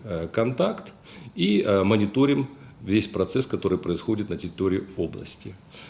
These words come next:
Э, два раза в неделю с этих штабов мы получаем информацию о подготовке избирательных комиссий. На сегодняшний день, вы знаете, все семнадцать окружных комиссий приступили к работе.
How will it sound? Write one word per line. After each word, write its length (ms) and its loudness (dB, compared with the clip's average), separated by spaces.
Э, 140 -2
два 240 4
раза 220 4
в 40 2
неделю 400 4
с 80 -6
этих 200 -2
штабов 480 2
мы 140 2
получаем 720 2
информацию 1000 2
о 180 2
подготовке 920 0
избирательных 640 2
комиссий. 600 2
На 120 6
сегодняшний 420 4
день, 260 6
вы 140 0
знаете, 400 2
все 180 2
семнадцать 580 0
окружных 440 -2
комиссий 460 2
приступили 560 -2
к 120 -4
работе. 560 0